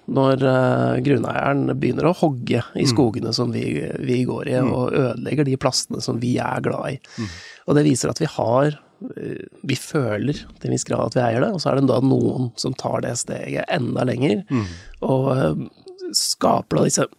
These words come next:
Speaker 1: <clears throat> helt synlige tegnene på,
Speaker 2: Mm.
Speaker 1: på, eh, den eierskapsfølelsen.
Speaker 2: Mm, mm,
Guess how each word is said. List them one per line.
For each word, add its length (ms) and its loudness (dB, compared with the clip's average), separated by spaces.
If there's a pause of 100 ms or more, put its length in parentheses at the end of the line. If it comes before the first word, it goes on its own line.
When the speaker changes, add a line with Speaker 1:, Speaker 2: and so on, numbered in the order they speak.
(120)
Speaker 1:
<clears throat> 420 2
helt 280 0
synlige 720 0
tegnene 500 -8
på, 400 -6 (260)
Speaker 2:
Mm. 220 0 (140)
Speaker 1:
på, 380 -2
eh, 560 -8 (220)
den 120 0
eierskapsfølelsen. 720 -8 (140)
Speaker 2:
Mm, 260 -2
mm, 100 -16